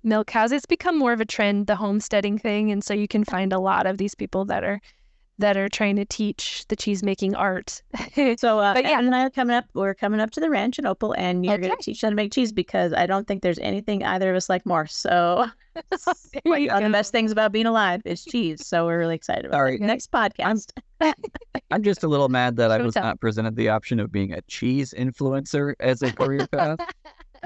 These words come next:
Speaker 2: Where was that in college? I did not see that on any syllabus anywhere. No.
Speaker 1: Uh-huh. You would be surprised the amount of followers you can get as a cheesemaker. <laughs>
Speaker 2: Uh, are you,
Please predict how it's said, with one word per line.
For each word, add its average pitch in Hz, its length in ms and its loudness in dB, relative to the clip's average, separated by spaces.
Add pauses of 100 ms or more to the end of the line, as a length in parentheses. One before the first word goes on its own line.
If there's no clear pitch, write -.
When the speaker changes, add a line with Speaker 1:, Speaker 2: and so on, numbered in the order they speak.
(1160)
Speaker 2:
Where 269 240 4
was 349 240 4
that 220 240 2
in 269 160 4
college? 160 600 0
I 180 100 4
did 320 160 0
not 214 200 2
see 185 140 -4
that 175 160 4
on 170 140 0
any 160 200 -2
syllabus 165 520 0
anywhere. 170 440 -2 (320)
No. - 160 -6 (540)
Speaker 1:
Uh-huh. 320 420 0 (440)
You 262 320 0
would 240 100 -4
be 233 100 0
surprised 247 540 0
the 240 40 0
amount 220 180 2
of 202 80 -2
followers 202 420 2
you 208 100 0
can 202 200 0
get 208 240 2
as 202 140 0
a 196 60 -2
cheesemaker. 208 800 -2
<laughs> 311 140 0 (1500)
Speaker 2:
Uh, 247 240 2 (120)
are 254 120 4
you, 262 220 0